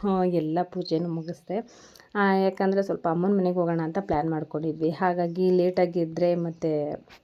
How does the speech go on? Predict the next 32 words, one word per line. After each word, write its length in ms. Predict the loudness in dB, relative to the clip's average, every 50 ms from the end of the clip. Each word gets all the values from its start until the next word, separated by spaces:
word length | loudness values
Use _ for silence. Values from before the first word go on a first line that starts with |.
| -20 -20 -2 4
ಪೂಜೆ 220 | 6 8 8 8
ಮಾಡೋದಕ್ಕೆಲ್ಲ 540 | 8 6 4 2 2 0 0 2 2 2 4 4 2 2
ಗಡಿಬಿಡಿ 420 | 0 0 0 0 2 2 2 2
ಅಂತ 180 | 2 0 0 -2
ಅನಿಸ್ಬಿಡುತ್ತೆ 560 | -2 -2 -4 -4 -4 -2 -2 -2 -2 -2 -4 -4
ಅಂತ 180 | -4 -4 -6
ಹೇಳ್ಬಿಟ್ಟು, 440 | -6 -6 -6 -6 -6 -6 -6 -6 -6 -6 -8 -10 -16 -16 -16 -18 -20 -20 -20 _ -2 2
ಆ, 100 | 2 4
ಬೇಗನೆ 500 | 6 6 6 6 4 4 4 4 2 0
ಎದ್ದು, 240 | 0 0 -2 -4 -4 -4 -8 -18 -20 -14 -8 -6 -4
ಆ, 220 | -2 -2 -2 -2
ಪೂಜೆ 340 | -2 0 0 0 2 4 6
ಎಲ್ಲ 240 | 6 6 6 6 4 4
ಮುಗಿಸ್ದೆ. 420 | 4 2 -2 -4 -8 -8 -6 -4
ಬೆಳಗ್ಗೆ 420 | -2 0 0 0 0 0 0 2 2
ಬೆಳಗ್ಗೆ 240 | 4 2 2 2
ಪೂಜೆ 340 | -2 -2 -4 -6 -2 0 0
ಆದರೆ 220 | 0 0 0 -2 -2
ಎಷ್ಟು 260 | -4 -4 -6 -6 -6
ಸಮಾಧಾನ 420 | -4 -2 -2 -2 -2 -2 -2 -2 -2
ಅನಿಸುತ್ತಲ್ವ. 540 | -4 -4 -6 -8 -10 -8 -8 -6 -6 -6 -6 -8 -8 -12 -20 -20 -20 -20 -20 -12 -2 2
ಆಮೇಲೆ 300 | 4 6 8 8 8 8
ಅಮ್ಮನ 280 | 8 8 6 8 8 8
ಮನೆಗೆ 340 | 8 8 8 8 6 4
ಬಂದ್ವಿ. 560 | 2 2 4 6 6 6 6 4 4 4 4 4
ಬಂದು 360 | 4 4 4 4 4 4 4
ಒಂದು 120 | 2 2
ಸ್ವಲ್ಪ 280 | 0 -2 -4 -2 -2 -2
ಹೊತ್ತೆಲ್ಲ 300 | -2 -2 -2 -2 -2 -2
ಕೂತಿದ್ವಿ. 600 | -2 -4 -10 -8 -6 -6 -6 -4 -4 -6 -6 -6 -10 -18 -20 -20 -20 -20 -20 -10 -2
ಆಮೇಲೆ 560 | 2 4 4 6 6 6 8 8 10 10 10 8
ಹಿಂಗೆ 420 | 8 6 4 2 2 0 -2 -8